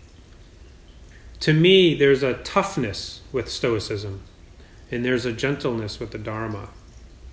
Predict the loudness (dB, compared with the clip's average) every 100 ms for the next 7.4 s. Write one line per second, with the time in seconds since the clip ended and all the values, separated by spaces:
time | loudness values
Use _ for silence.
0 | -20 -20 -20 -20 -20 -20 -20 -20 -20 -20
1 | -20 -20 -20 -20 -20 -20 -20 -20 -20 -20
2 | -20 -20 -20 -20 -20 -20 -6 2 6 6
3 | 6 4 4 2 0 -8 -20 -20 -20 -20
4 | -4 2 4 4 2 0 2 2 4 4
5 | 2 -2 2 4 4 0 -2 -4 0 4
6 | 4 4 2 0 0 -2 -2 0 0 0
7 | -2 -2 -8